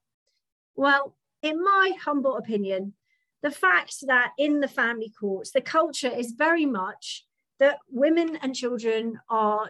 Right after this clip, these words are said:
disbelieved if they are victims of abuse. And it is often presumed that they are overreacting or overly hysterical about something that may or may not have happened.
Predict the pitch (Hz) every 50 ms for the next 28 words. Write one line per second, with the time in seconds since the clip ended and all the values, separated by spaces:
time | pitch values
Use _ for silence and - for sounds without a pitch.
0 | - 214 - 269 269 - - - 254 240 220 202 185 180 175 175 170 - - 190
1 | - - 202 202 196 190 196 196 185 185 226 226 - - - 202 208 202 180 -
2 | - - 220 185 180 190 185 214 190 180 175 - - - - - - _ _ _
3 | _ _ _ _ _ _ - - 277 277 277 294 - 311 277 - - - 359 330
4 | 330 - - - 226 214 208 202 180 - 262 285 294 359 349 339 339 330 320 -
5 | - - 254 - 233 220 220 214 214 220 - - 294 359 330 320 277 247 226 208
6 | 202 208 190 - _ - - 220 214 208 208 202 _ _ _ _ - - 233 226
7 | 220 220 220 220 208 - _ _ _ - 262 262 240 254 254 240 233 208 - -
8 | 226 202 - - 226 202 202 202 190 - 208 196 196 - - 214 - 220 202 202
9 | 202 196 - - - - 208 - _ - 208 202 196 190 - _ _ - 220 214
10 | 226 208 202 208 - 208 214 202 196 202 190 180 180 - - 196 180 - 240 233
11 | 233 - 190 165 165 - -